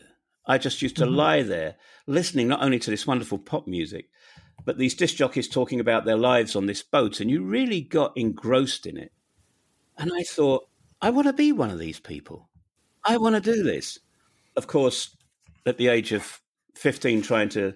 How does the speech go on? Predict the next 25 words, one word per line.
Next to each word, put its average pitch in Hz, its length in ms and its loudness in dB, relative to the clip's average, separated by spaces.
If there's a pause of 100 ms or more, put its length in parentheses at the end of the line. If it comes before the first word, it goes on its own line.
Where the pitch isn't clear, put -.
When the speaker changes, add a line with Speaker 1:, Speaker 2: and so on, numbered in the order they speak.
(140)
Speaker 1:
get 110 120 0
a 107 60 0
job 104 260 0
on 95 120 -2
board 98 200 0
a 92 40 0
boat 98 320 0
three 101 400 -2 (200)
miles 107 340 0
off 104 160 -2
the 98 260 -2 (340)
Essex 135 380 -2
coast 113 420 0
was 113 220 -2
a 127 40 0
little 117 220 2
bit 107 220 -4
beyond 110 320 4
me. 87 240 -6 (160)
So, 104 500 2 (320)
yeah, 98 260 2
I 101 280 2 (580)
opted - 560 0
to 123 120 -4
become 110 760 0